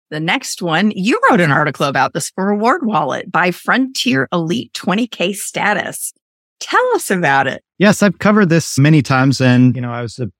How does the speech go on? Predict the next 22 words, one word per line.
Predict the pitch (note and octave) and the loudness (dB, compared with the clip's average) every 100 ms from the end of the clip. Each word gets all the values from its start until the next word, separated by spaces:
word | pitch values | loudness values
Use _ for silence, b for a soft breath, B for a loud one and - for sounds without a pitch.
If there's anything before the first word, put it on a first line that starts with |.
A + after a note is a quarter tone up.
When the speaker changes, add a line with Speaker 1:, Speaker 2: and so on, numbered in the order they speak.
| _ | _
Speaker 2:
probably | - C#3+ D3+ | -2 2 2
one | B2+ C3 | 2 0
of | A#2 | 0
the | G#2 | -2
first | C3+ C3 B2+ C#3 | 2 2 2 4
and | B2 | 4
vocal | C3 C3 - C3 | 4 2 2 2
proponents | C3+ A#2+ C#3 C3+ C3 C3 - | 2 0 2 4 6 2 0
of | - C3 A#2+ A2+ | -2 0 0 2
the | A#2+ A#2 | 4 4
hundred | A2+ D3 C#3+ C3 | 2 -2 -2 -4
K | - C3+ | -2 -2
status | B2+ - B2 B2 A#2 | -2 -2 -2 -2 -4
match | B2+ B2 B2 - _ _ - | -6 -4 -6 -12 _ _ -2
way | C3 | 0
back | C3 C3 C3 - | 2 2 0 2
in | C3 | 2
the | B2 | 4
end | B2 B2 | 2 0
of | A#2 | -2
twenty | - C3+ B2 | -4 0 0
twenty. | A2+ C3 C3 B2 B2+ | -2 -4 -2 -2 -4